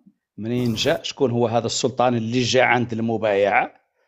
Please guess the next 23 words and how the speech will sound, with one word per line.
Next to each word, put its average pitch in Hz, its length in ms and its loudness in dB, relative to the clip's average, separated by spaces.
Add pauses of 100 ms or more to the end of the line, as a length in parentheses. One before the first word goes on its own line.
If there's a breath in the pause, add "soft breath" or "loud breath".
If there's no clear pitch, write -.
(140)
باسكو 117 280 -6
البيعة 113 440 0
أخويا 120 360 2
راه 151 100 4
خاص 123 360 -2
السلطان 120 580 2
يجي 120 420 0 (320 soft breath)
ويلتقى 120 440 -6
مع 113 200 -2
الناس 131 400 0
ويتكلم 139 500 2
مع 110 200 -2
الناس 127 420 0
ويتبايع 143 460 2
معاهم، 117 440 2
راه 117 100 2
بحال 165 280 0
الكونترا. 160 680 -2 (680)
المبايعة 123 580 4
راه 131 120 4
ماشي 139 300 0
بالساتيليت 156 680 2
أخويا. 95 400 -4